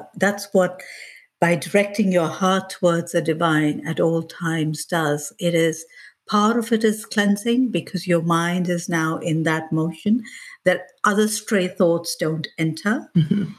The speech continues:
Speaker 1: So there's that protection that is happening. There is the raising of the consciousness is happening. And then you cross over the world with ease, the world ocean or the bridge,
Speaker 2: Mm-hmm.
Speaker 1: whatever it is, to a place of comfort,
Speaker 2: Mm-hmm.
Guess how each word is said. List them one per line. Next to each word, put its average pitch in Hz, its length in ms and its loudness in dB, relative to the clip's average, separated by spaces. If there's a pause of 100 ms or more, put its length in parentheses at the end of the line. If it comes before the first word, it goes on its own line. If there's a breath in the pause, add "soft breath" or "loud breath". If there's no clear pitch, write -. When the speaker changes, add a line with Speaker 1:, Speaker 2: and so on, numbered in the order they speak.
(260 loud breath)
Speaker 1:
So 170 420 0
there's 175 300 2
that 160 200 -2
protection - 640 -2
that 170 160 2
is 165 140 0
happening. 175 640 -2
There 156 200 0
is 156 360 2
the 165 100 2
raising 165 420 2
of 175 120 -2
the 175 80 2
consciousness 175 760 -2 (320 loud breath)
is 185 140 2
happening. 160 640 0 (320 loud breath)
And 175 180 4
then 180 320 0 (120)
you 180 140 2
cross 185 380 0
over 180 260 0
the 170 120 0
world 165 560 0
with 170 160 0
ease, 190 320 0
the 151 140 2
world 160 280 2
ocean 165 500 0
or 147 120 2
the 143 100 0
bridge, 165 460 0 (280 loud breath)
Speaker 2:
Mm-hmm. 175 60 6
Speaker 1:
whatever 180 360 4
it 208 160 -4
is, 165 340 0 (140)
to 185 320 0 (540 loud breath)
a - 60 0
place 226 380 2
of - 140 -12
comfort, - 720 -4
Speaker 2:
Mm-hmm. 175 280 2